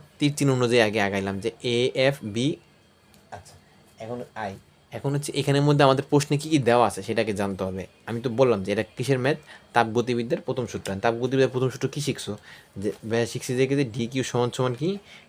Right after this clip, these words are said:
ডিইউ প্লাস ডি ডাব্লিউ। হ্যাঁ, আমাদের এই যে ম্যাথটা পুরো সলভিং যে ব্যাপারটা, এটা পুরাটাই কি এই সূত্রের উপরে দাঁড়ানো, ঠিক আছে? তাহলে এই সূত্র পারলে আমরা এই ম্যাথ পারবো। তাহলে কী কী দেওয়া আছে এখানে প্রশ্নের মধ্যে?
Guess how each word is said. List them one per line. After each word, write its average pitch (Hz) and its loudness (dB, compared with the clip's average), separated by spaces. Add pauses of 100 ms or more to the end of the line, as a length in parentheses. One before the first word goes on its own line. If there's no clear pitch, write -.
ডিইউ 110 -2
প্লাস 139 0 (120)
ডি 135 -2 (460)
ডাব্লিউ। 95 -6 (180)
হ্যাঁ, 92 -4
আমাদের 104 -2
এই 131 -2
যে 131 -2
ম্যাথটা 123 0
পুরো 135 2
সলভিং 123 0
যে 131 0
ব্যাপারটা, 113 0
এটা 117 2
পুরাটাই 123 2
কি 113 -4
এই 101 -2
সূত্রের - -6
উপরে 117 -2
দাঁড়ানো, 95 -6
ঠিক 147 0
আছে? 139 0
তাহলে - -8
এই 107 0
সূত্র 127 -2
পারলে 143 4
আমরা 120 2
এই 113 0
ম্যাথ 120 0 (320)
পারবো। 95 -2
তাহলে 101 -6
কী 135 -4
কী 139 -2
দেওয়া 123 6
আছে 123 -2
এখানে 123 -2
প্রশ্নের 117 -4
মধ্যে? 120 0